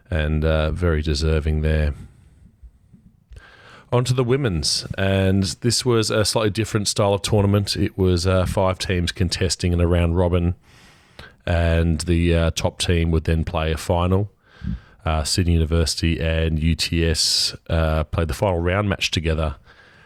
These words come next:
um, and then that was also then the, the final to decide the women's champion. Uh, Sydney University won the round match, and so were full of confidence going into,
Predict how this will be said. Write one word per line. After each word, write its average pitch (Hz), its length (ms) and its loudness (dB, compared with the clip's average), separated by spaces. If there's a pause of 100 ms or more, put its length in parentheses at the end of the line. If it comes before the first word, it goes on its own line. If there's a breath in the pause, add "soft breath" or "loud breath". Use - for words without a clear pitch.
(180 loud breath)
um, 76 800 -2
and 76 200 -2
then 78 140 0
that 80 100 -2
was 78 140 0
also 76 240 -2
then 78 220 -2
the, 76 480 -2
the 78 100 -2
final 76 480 -2
to 78 220 -2
decide 73 500 -2
the 80 60 -4
women's 76 320 -2
champion. 78 640 -2 (540 loud breath)
Uh, 80 140 -4
Sydney 90 260 -2
University 90 360 0
won 87 260 0
the 82 100 0
round 90 300 0
match, - 420 -2 (1000 loud breath)
and 82 300 0
so 82 340 2
were 80 280 2
full 82 200 0
of 80 120 -4
confidence 82 680 -2
going 82 340 -2
into, 78 680 0